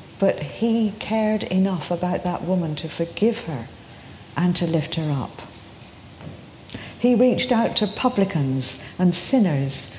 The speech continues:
and the hated tax collectors like Zacchaeus.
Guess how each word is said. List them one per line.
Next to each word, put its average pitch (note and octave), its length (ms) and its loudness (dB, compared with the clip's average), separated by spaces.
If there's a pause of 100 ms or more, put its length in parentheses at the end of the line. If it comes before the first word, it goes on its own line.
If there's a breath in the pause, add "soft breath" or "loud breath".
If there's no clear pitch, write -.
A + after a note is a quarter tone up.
(180 loud breath)
and F#3+ 100 4
the G3 80 6
hated A#3 500 2
tax - 360 -2
collectors D#3 580 0
like F3 240 -2
Zacchaeus. G3 1000 -4